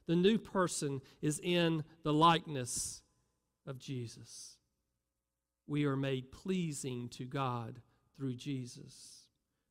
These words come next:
through Jesus' life, death, and resurrection. And our nature now is godly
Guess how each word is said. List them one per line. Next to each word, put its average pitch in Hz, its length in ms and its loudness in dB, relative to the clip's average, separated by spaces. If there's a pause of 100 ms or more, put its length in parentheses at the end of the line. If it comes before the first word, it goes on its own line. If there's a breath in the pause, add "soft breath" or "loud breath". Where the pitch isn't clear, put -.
through 143 160 2
Jesus' 143 1000 -4
life, 143 520 0
death, 135 380 -2
and 131 140 -6
resurrection. 135 840 -2 (1000)
And 147 160 -2 (100)
our 175 240 6
nature 147 600 0
now 123 520 -6 (420 soft breath)
is 139 220 -6
godly 170 840 2